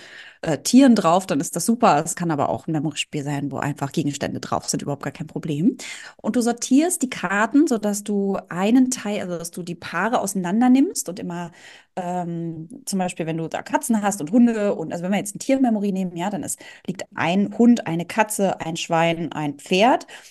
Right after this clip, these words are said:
in einem Reifen drin. Also die Karten legst du in den Reifen, sodass man auch die Tiere erkennen kann. Und das jeweilige andere Tier, also das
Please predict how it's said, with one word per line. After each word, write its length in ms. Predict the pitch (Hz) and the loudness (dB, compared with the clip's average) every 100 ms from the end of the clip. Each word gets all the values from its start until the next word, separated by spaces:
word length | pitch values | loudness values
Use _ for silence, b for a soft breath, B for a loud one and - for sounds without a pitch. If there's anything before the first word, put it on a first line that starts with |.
| B | B
in 120 | 226 220 | -2 0
einem 280 | 185 185 | 0 -2
Reifen 420 | 175 147 160 202 254 | -4 -2 -2 2 2
drin. 160 | 285 403 | 2 -2
Also 160 | 226 | -2
die 100 | 175 | -4
Karten 580 | - - 170 190 185 - - | -8 -8 -6 -4 -4 -6 -10
legst 300 | 175 175 - | -8 -8 -10
du 40 | |
in 140 | 160 160 | -8 -8
den 100 | 156 | -2
Reifen, 300 | 180 320 294 | 0 2 0
sodass 300 | - 175 - | -2 -8 -8
man 100 | 196 | -10
auch 100 | - | -10
die 120 | 180 | -8
Tiere 240 | - 175 | -4 -4
erkennen 340 | - - 311 - | -6 0 0 0
kann. 300 | 156 254 - B B B B - | 0 0 -2 B B B B 2
Und 480 | 233 226 226 214 - 185 | 4 8 8 6 2 -2
das 140 | 180 185 | -2 -4
jeweilige 400 | 185 175 165 - | 0 0 2 2
andere 280 | 403 233 | 2 0
Tier, 420 | - - 160 269 403 | -4 -2 2 2 2
also 140 | 160 | 0
das 100 | 135 | -2